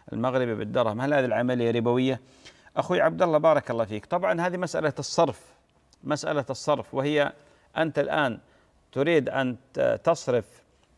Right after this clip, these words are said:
يورو بعملة المغربية.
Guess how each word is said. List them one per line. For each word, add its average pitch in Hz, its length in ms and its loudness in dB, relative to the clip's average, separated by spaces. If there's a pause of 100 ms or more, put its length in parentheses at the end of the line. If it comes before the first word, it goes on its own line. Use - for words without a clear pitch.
(140)
يورو 165 640 2 (220)
بعملة 160 760 0
المغربية. 151 800 0